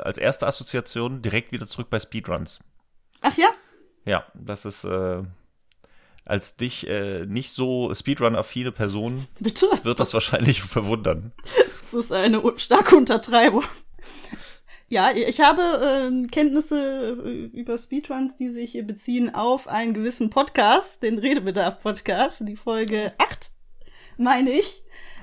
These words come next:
Speaker 2: Da wurde
Speaker 1: <laughs> Ja.
Speaker 2: gesprochen, der lieben Anne. Äh, das ist, also alles, was da besprochen würde, davon habe ich gehört. Und wahrscheinlich habe ich irgendwann mal, als ich bei dir war, Matthias, äh, weil wir kennen uns tatsächlich auch privat, das muss ich jetzt doch zugeben,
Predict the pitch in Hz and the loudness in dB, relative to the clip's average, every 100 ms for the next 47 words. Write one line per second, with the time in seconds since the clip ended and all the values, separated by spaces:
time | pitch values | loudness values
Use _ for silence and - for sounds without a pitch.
0 | - 247 285 277 254 185 - 240 285 311 | 2 4 6 2 2 0 -2 -2 0 4
1 | 302 - - - - - - - - - | 4 4 0 -6 -14 -16 -14 -14 -10 -10
2 | - 240 233 254 240 - 285 262 392 - | -4 -2 2 2 2 4 6 6 2 -4
3 | - - - - 233 240 247 269 - 240 | -18 -18 -12 -2 0 2 2 0 -2 -6
4 | 208 240 - - 233 247 233 320 381 262 | -4 -6 -6 -4 0 2 4 4 4 2
5 | - - - - - 214 311 381 - - | -2 -6 -20 -20 -4 6 8 8 4 0
6 | 370 359 311 349 349 - 220 269 311 320 | 2 2 0 0 -2 -4 2 6 6 6
7 | 311 294 277 - 208 262 427 - - - | 6 6 4 -2 4 6 4 0 -16 -18
8 | - - - - - - 262 294 269 - | -16 -16 -18 -18 -20 0 6 8 6 8
9 | 285 302 311 294 247 254 285 277 269 247 | 10 10 6 4 4 2 4 4 4 2
10 | 240 - 240 233 262 254 240 233 254 247 | 0 0 0 0 -2 -2 -4 -4 -2 -2
11 | 240 202 208 208 208 220 220 208 196 196 | -2 -2 0 -2 0 0 0 -2 -2 -4
12 | 190 185 - 175 185 190 170 202 185 - | -4 -6 -6 0 2 0 -2 -6 -8 -8
13 | 208 - 175 180 214 | -8 -8 -8 -8 -8